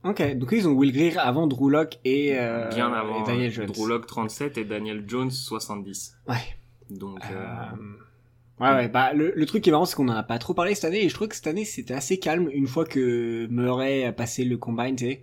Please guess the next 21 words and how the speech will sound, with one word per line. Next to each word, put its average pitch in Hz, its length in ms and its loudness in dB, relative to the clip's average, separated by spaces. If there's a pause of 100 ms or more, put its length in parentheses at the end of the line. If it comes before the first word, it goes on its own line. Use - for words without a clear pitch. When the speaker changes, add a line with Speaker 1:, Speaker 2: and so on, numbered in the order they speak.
Speaker 2:
Hmm. 110 140 -4 (720)
Speaker 1:
Parce - 100 -10
que 135 80 -2
d'habitude, 131 400 4
on 139 80 4
a 127 80 2
toujours 131 240 0
le 135 80 4
droit 151 420 4
au, 143 400 2
euh, 117 400 -6 (340)
comme 131 180 0
l'année 123 120 0
dernière, 123 560 -2 (180)
ah, 135 720 -2
euh, 110 40 -8
Baker 127 320 -2
Mayfield 131 460 2
est 123 60 2
trop 127 160 -4
petit, 165 400 -2